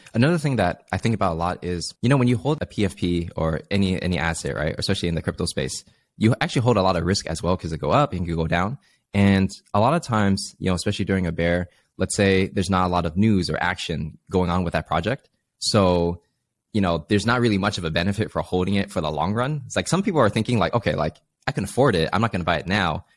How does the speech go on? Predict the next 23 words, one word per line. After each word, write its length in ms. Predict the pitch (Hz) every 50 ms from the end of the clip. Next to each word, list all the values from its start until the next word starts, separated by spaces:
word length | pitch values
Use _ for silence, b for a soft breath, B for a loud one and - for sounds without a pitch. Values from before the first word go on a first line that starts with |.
| _ _ -
but 100 | 87 85
I'm 60 | 92
gonna 140 | 104 95 92
buy 180 | 80 87 90 85
it 60 | 82
right 160 | 90 92 -
before 260 | 90 - - 92 90
there's 100 | 85 85
gonna 140 | 85 85 80
be 80 | 82 80
some 160 | - 73 78
news 320 | 95 101 92 90 85 -
and 140 | - - 82
then, 260 | 80 80 80 73 - -
you 120 | 92 87
know, 120 | 78 73 - -
de-risk 360 | 101 107 98 92 107 - -
myself 280 | - 82 - 73 - -
in 60 | 62
a 60 | -
sense," 260 | - - - - -
right? 160 | 82 87 95 - B B B B B B B B
So 480 | - - 117 104 98 95 92 - -